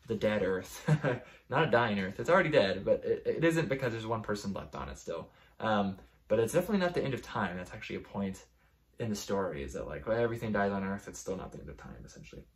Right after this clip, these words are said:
That is the big point, at least. I would say the more popular, I would say, series, definitely a cl-, like, cult classic,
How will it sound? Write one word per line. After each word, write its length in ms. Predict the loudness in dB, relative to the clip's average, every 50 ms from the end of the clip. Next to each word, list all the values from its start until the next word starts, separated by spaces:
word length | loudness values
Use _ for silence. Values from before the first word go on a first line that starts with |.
| _ _ -20 -20 _ _ _ _ _ -10
That 140 | -6 -6 -4
is 140 | -6 -6 -10 -14 -14 -12
the 100 | -6 -6
big 240 | -4 -2 -4 -6 -6
point, 300 | -8 -12 -10 -10 -10 -12 -12
at 160 | -12 -10 -10
least. 300 | -8 -10 -10 -12 -16 -20 -20 _ -20 -20 -20 -20 -18 -8 0
I 60 | 4 4
would 140 | 4 4
say 200 | 4 2 2 4
the 140 | 4 2 0 0 -4
more 720 | -8 -6 -6 -4 -4 0 2 4 4 4 6 6 4 2
popular, 960 | 2 -6 -10 -6 0 2 2 2 2 0 0 0 2 2 2 2 0 0 0
I 80 | 2 2
would 180 | 2 2 0 0
say, 320 | -2 -2 0 0 0 0
series, 440 | -2 -4 -6 -6 -4 -2 -2 -2 -2
definitely 360 | -4 -4 -4 -6 -4 -4 -4
a 80 | -4 -6
cl-, 320 | -8 -14 -18 -18 -20 -12
like, 240 | -8 -6 -6 -6 -6
cult 300 | -8 -10 -10 -10 -10 -12
classic, 720 | -12 -6 -2 0 0 0 -2 -4 -6 -6 -6 -6 -8 -18